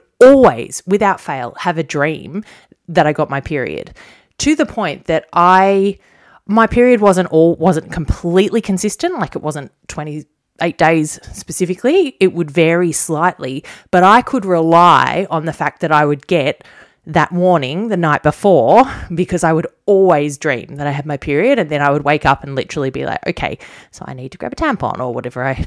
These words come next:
needed to do to take to school. And then actually it's interesting to think back.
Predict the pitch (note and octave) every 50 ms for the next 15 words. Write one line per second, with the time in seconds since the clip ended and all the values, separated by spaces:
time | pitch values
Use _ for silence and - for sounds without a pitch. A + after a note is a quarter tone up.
0 | - - C3 B2+ C#3+ C3+ - - - - F#3+ D#3+ B2 - - D3+ D3 _ - -
1 | - - - D4+ F#3+ - - _ _ _ _ _ _ _ _ _ _ _ _ _
2 | _ - - - - A3+ A3+ B3 B3 B3+ B3+ A#3+ - - - - G4 F4 - -
3 | G4 G4+ - - - - F4 C#4+ - - - - A#3+ A#3 G3 _ - - D#3+ C3
4 | - - -